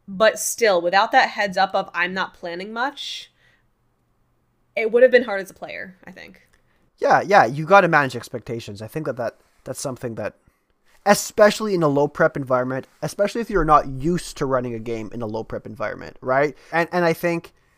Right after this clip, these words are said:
Speaker 2: focusing on the things that your players want out of the game and also focusing on your strengths, right? You as a game master, you have things that you're good at. Hopefully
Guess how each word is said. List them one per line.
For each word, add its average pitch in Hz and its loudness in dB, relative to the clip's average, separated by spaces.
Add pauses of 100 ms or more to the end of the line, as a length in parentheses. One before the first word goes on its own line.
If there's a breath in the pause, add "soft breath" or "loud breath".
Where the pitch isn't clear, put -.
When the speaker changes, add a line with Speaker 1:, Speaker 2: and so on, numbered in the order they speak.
(120)
Speaker 2:
focusing 208 0
on 165 0
the 151 -6
things 160 -2
that 147 -6
your 127 -4
players 139 -2
want 147 -2
out 147 0
of 151 -4
the 156 -2
game 156 -4 (720)
and 170 -2
also 165 2
focusing 175 -4
on 143 -2
your 127 -4
strengths, - -12
right? 139 2
You 165 -2
as 214 4
a 190 0
game 139 -2
master, 135 -4
you 127 -4
have 120 -8
things 131 -8
that 123 -8
you're 113 -12
good 127 -4
at. 185 0 (640)
Hopefully 185 0